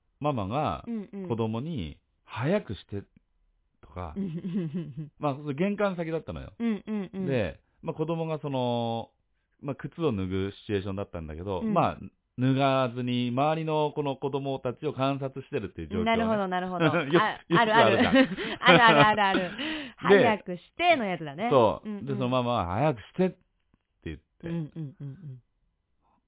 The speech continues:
Speaker 2: うん。
Speaker 1: で、まあ、その、「早くしろって」とか、
Speaker 2: うんうんうんうん。
Speaker 1: 割とその大きめの声で言うのよ。
Speaker 2: うんうん。
Speaker 1: まあ、周り、もうほんと周りも結構人おるし。
Speaker 2: うんうん。
Speaker 1: でもすごい勢いで言っとって、「なんでそんな遅いん？」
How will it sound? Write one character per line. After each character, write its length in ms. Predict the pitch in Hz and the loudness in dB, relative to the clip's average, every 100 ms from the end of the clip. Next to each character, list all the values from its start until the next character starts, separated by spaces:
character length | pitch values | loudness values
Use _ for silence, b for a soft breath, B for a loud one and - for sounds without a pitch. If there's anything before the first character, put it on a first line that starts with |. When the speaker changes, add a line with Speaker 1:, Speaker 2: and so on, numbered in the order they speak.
| _ _ - | _ _ -18
Speaker 2:
う 40 | 127 | -4
ん。 40 | |
Speaker 1:
で、 160 | 127 113 | 0 0
ま 220 | 98 123 | 0 -2
あ、 180 | 95 - _ - | -4 -8 _ -12
そ 60 | 113 | -8
の、 80 | |
「早 200 | 87 117 | 0 0
く 60 | 120 | 0
し 120 | - | 2
ろ 100 | 123 | 4
っ 100 | 202 | 4
て」 200 | - 80 _ _ - | 2 -8 _ _ -16
と 100 | 82 | -12
か、 240 | 92 90 | -8 -6
Speaker 2:
う 40 | 196 | -4
ん 0 | |
う 40 | |
ん 60 | 180 | -6
う 0 | |
ん 520 | - 175 156 151 147 | -6 -10 -10 -12 -14
う 20 | 160 | -10
ん。 180 | 170 123 - | -10 -10 -2
Speaker 1:
割 160 | 202 226 | -2 -2
と 120 | 214 | -6
そ 100 | 196 | -4
の 160 | 185 - | -6 -6
大 180 | 175 170 - | -10 -10 -12
き 140 | 190 | -8
め 100 | 190 | -6
の 80 | 180 | -8
声 240 | - 165 | -6 -4
で 100 | 85 | -4
言 140 | 87 95 | -6 -6
う 40 | |
の 100 | 76 | -8
よ。 120 | 69 - | -14 -10
Speaker 2:
う 40 | |
ん 280 | 185 175 165 | -6 -6 -8
う 100 | 175 | -8
ん。 40 | 170 | -4
Speaker 1:
ま 60 | |
あ、 20 | 160 165 | 0 0
周 100 | 165 | -2
り、 60 | |
も 180 | 147 156 | -6 -6
う 20 | 147 | -6
ほ 80 | |
ん 80 | 160 | -6
と 80 | 151 | -6
周 200 | 143 135 | -2 0
り 80 | 131 | -2
も 160 | 120 | -6
結 140 | 110 117 | -8 -10
構 140 | 90 | -10
人 200 | - 95 | -8 -6
お 40 | 80 | -6
る 100 | 71 | -8
し。 200 | - - | -18 -12
Speaker 2:
う 40 | 202 | -8
ん 20 | |
う 40 | |
ん。 380 | 185 - 170 151 - _ _ b b b b b b - | -8 -8 -10 -12 -16 _ _ b b b b b b -12
Speaker 1:
で 60 | |
も 40 | 95 | -10
す 120 | 117 | -4
ご 240 | 117 170 | -2 0
い 160 | 143 95 | 0 0
勢 120 | 110 | -2
い 40 | 95 | -2
で 60 | |
言 120 | 80 82 | -2 -8
っ 20 | |
と 180 | - 85 | -8 -10
っ 20 | |
て、 460 | - 85 80 69 - _ _ 95 | -8 -6 -6 -8 -16 _ _ -2
「な 160 | 135 | 0
ん 80 | 240 | 0
で 80 | 285 | -2
そ 120 | - | -2
ん 80 | 233 | 0
な 60 | 202 | 0
遅 260 | 165 160 | 0 0
い 80 | 135 | 0
ん？」 160 | 80 | -2